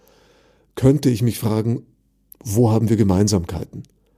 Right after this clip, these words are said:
Da können wir uns nicht einigen, wo können wir uns einigen?“ Gibt's irgendeinen Aspekt in dieser Diskussion, in der wir grad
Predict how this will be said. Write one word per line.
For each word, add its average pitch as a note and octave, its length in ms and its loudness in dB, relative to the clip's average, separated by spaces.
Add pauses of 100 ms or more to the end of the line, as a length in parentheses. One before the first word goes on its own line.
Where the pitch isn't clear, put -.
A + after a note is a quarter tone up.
(280)
Da G2 140 0
können F#2+ 160 -2
wir F2+ 40 0
uns E2+ 140 -6
nicht D3+ 200 2
einigen, B2 500 0
wo G#2 240 -4
können B2 440 2
wir E2+ 100 -4
uns D#2+ 140 -10
einigen?“ - 440 -12 (720)
Gibt's - 260 -8
irgendeinen C3 520 2
Aspekt C#3 560 -4
in E3 180 4
dieser C#3 280 2
Diskussion, C3 720 0
in A2 100 0
der G#2+ 120 2
wir G#2+ 80 2
grad G#2 300 -6